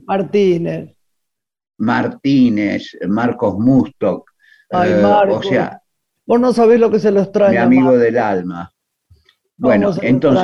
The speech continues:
Speaker 1: extraña?
Speaker 2: ¿qué
Speaker 1: Vos
Speaker 2: pasa?
Speaker 1: trabajaste
Speaker 2: Ah,
Speaker 1: con ellos.
Speaker 2: ¿Cómo? Yo
Speaker 1: Vos
Speaker 2: sigo
Speaker 1: trabajaste
Speaker 2: trabajando
Speaker 1: con
Speaker 2: con
Speaker 1: ellos.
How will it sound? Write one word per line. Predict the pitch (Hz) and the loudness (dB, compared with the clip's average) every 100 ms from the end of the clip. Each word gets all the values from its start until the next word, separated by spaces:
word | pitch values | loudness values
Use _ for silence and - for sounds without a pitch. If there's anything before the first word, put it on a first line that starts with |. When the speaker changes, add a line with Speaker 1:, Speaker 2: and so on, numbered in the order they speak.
| - | -2
Speaker 1:
extraña? | 196 | -2
Speaker 2:
¿qué | 165 | -4
Speaker 1:
Vos | - | 0
Speaker 2:
pasa? | 254 302 | 0 2
Speaker 1:
trabajaste | 277 247 269 294 226 240 | 2 2 2 0 2 0
Speaker 2:
Ah, | |
Speaker 1:
con | 202 196 | 0 0
ellos. | 185 160 160 147 - _ _ _ _ _ | -2 -2 -4 -6 -12 _ _ _ _ _
Speaker 2:
¿Cómo? | - 110 127 147 185 - - _ _ - | -4 0 2 2 0 -6 -14 _ _ -6
Yo | 202 | -2
Speaker 1:
Vos | 208 | 0
Speaker 2:
sigo | 247 233 185 | 0 0 0
Speaker 1:
trabajaste | 214 | 0
Speaker 2:
trabajando | 247 - - - 110 | 0 -2 -4 -4 -2
Speaker 1:
con | 104 | 0
Speaker 2:
con | |
Speaker 1:
ellos. | 101 | 0